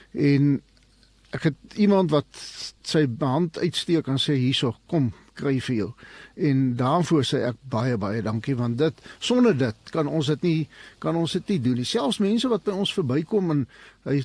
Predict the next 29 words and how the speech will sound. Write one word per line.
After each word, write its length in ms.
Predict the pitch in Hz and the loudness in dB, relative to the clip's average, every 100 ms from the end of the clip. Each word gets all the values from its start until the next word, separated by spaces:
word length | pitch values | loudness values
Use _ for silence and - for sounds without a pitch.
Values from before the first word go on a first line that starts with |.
| - | 0
los 280 | 147 175 | 0 0
vir 120 | - 196 | 0 0
jou 80 | 175 - 120 | 0 -2 -2
drie 140 | 180 | 0
liter 280 | 175 180 180 - | 0 0 -4 -2
koeldrank 440 | 208 185 175 165 | -2 0 0 0
daar 200 | 170 156 | 0 0
of 140 | 151 151 | -2 -6
'n 60 | |
twee 240 | - 180 175 | -2 0 0
liter 280 | 170 175 - | 0 -4 -4
koeldrank, 460 | 190 160 160 131 - | -2 0 0 -2 -4
uh, 240 | - 147 127 - | -2 0 -2 -6
<laughs> 180 | - 208 | -2 2
jy 80 | |
weet, 240 | 180 185 - - - - - 208 165 120 - | 2 2 -2 -12 -16 -6 -2 0 0 -4 -4
of, 320 | 170 160 - | -2 -2 -2
of 260 | 160 156 | -2 0
'n, 180 | 165 147 - - - - - - - | 2 0 -2 -14 -20 -20 -20 -12 -4
uh, 360 | 131 127 123 - - | -2 0 -2 -6 -6
'n 180 | 147 123 | -6 -4
botteltjie 420 | - 175 156 208 127 | 0 2 2 2 2
water. 480 | 147 156 135 113 - | 2 2 0 -4 -2
Dit, 220 | 165 143 | -4 -2
dit 180 | 175 - | -2 0
maak 280 | 143 165 196 | 0 0 -2
'n 60 | |
verskil, 420 | - 151 - 185 | -2 -4 -2 0
want 360 | 151 147 123 - | 2 2 -2 -8